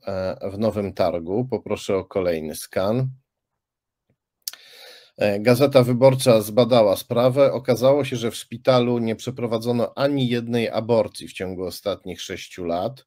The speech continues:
Do dokumentacji szpitala nigdy w tym czasie nie trafiła żadna kobieta w ciąży z zagrożeniem zdrowia, żadna kobieta, u której ciąży, e, ciąża była wynikiem gwałtu, a pomiędzy dwa tysiące osiemnastym i dwa tysiące dwudziestym pierwszym rokiem również żadna kobieta w ciąży z wadą,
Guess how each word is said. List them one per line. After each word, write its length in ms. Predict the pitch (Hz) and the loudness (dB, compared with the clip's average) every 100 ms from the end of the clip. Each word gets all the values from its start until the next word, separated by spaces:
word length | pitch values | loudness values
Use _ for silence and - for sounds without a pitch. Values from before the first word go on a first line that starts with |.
| _ _ _ | _ _ _
Do 120 | - 110 | -6 -4
dokumentacji 720 | 110 113 117 113 123 127 113 | -4 -4 -4 0 -2 -2 -8
szpitala 500 | - 110 123 117 110 | -8 -4 0 2 2
nigdy 320 | 123 131 120 | -2 -4 -6
w 60 | |
tym 160 | - 110 | -4 -4
czasie 280 | 120 113 110 | -4 -4 -4
nie 160 | 113 | -4
trafiła 500 | 104 107 - 123 117 | -2 -4 -4 -2 0
żadna 420 | 107 120 139 156 139 | 2 2 0 -2 -4
kobieta 380 | 131 127 127 | -4 -4 -2
w 60 | 113 | -4
ciąży 380 | - 135 135 131 | -2 -2 0 -2
z 60 | |
zagrożeniem 720 | 113 117 117 113 113 107 98 | -2 -4 -2 -4 -4 -4 -6
zdrowia, 640 | 92 92 107 123 135 135 131 131 - - - - _ | -8 -8 2 4 6 2 0 -6 -20 -20 -20 -20 _
żadna 360 | 127 139 143 | 4 4 4
kobieta, 420 | 127 123 123 127 120 | 0 0 0 2 2
u 100 | 113 | 2
której 280 | 113 110 | -2 -2
ciąży, 640 | 104 120 113 104 113 107 104 - | 0 0 0 -2 -2 -2 -4 -6
e, 260 | 107 101 - _ _ _ _ | -6 -6 -10 _ _ _ _
ciąża 320 | - 120 120 | 0 2 2
była 220 | 110 117 | 2 2
wynikiem 540 | 110 120 120 120 107 104 | 2 2 0 -2 -4 -4
gwałtu, 540 | 104 107 131 131 156 | 0 2 2 -2 -2
a 100 | 113 | -4
pomiędzy 800 | - 127 123 127 123 117 117 107 107 | 0 0 2 0 -2 -2 -2 -4 -8
dwa 220 | 107 113 | -4 -4
tysiące 520 | 113 113 120 113 123 | -4 -4 -4 -2 -4
osiemnastym 760 | - - 117 117 117 - 113 101 | -6 -6 -4 -2 -2 -4 -8 -8
i 100 | 110 | -10
dwa 160 | 104 107 | -4 -4
tysiące 420 | 104 110 107 107 | -4 -8 -8 -8
dwudziestym 360 | 110 104 110 | -6 -6 -8
pierwszym 340 | 107 104 - 117 | -8 -8 -6 -4
rokiem 340 | 127 131 127 | -4 -2 -2
również 320 | 120 117 120 | 0 -2 -4
żadna 340 | 110 117 127 117 | -2 -2 0 -2
kobieta 380 | - 110 107 107 | -2 -4 -2 -2
w 60 | |
ciąży 440 | - 110 107 107 110 | -2 -4 -4 -4 -6
z 80 | |
wadą, 480 | 107 101 98 104 101 | 0 0 2 0 -2